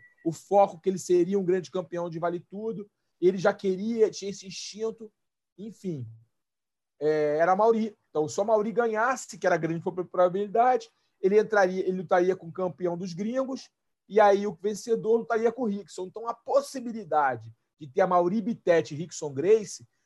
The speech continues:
criou um burburinho no Rio de Janeiro e no Brasil. Tanto que o Maracanãzinho, quando o Amauri perdeu, tava lotado, lotado, lotado, não tinha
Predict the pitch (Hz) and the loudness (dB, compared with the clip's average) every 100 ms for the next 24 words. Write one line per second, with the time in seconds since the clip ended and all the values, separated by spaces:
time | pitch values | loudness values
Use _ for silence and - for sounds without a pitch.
0 | _ 233 202 233 190 233 214 254 220 220 | _ -6 0 0 0 0 0 0 -2 -6
1 | 247 240 226 180 208 180 202 196 233 262 | -8 -4 -4 0 0 2 0 0 -4 0
2 | 269 196 156 117 _ _ _ _ _ - | 0 -2 -6 -6 _ _ _ _ _ -2
3 | 208 226 254 233 226 214 214 190 156 143 | -2 0 -2 2 2 4 2 2 -2 -8
4 | 156 143 165 165 160 151 147 170 185 131 | -12 -8 -4 -2 2 2 2 0 -2 -4
5 | _ - 151 127 127 156 233 190 113 - | _ -4 -4 -6 -6 2 2 2 -2 -10
6 | _ _ 147 151 165 190 262 - - 175 | _ _ -2 2 4 6 4 2 2 4
7 | 165 139 117 110 _ 120 139 240 254 - | 4 0 -8 -14 _ -8 2 2 2 0
8 | 170 170 180 208 202 226 226 175 190 214 | 4 4 2 0 2 2 2 2 2 -2
9 | 220 - 214 | -12 -10 -10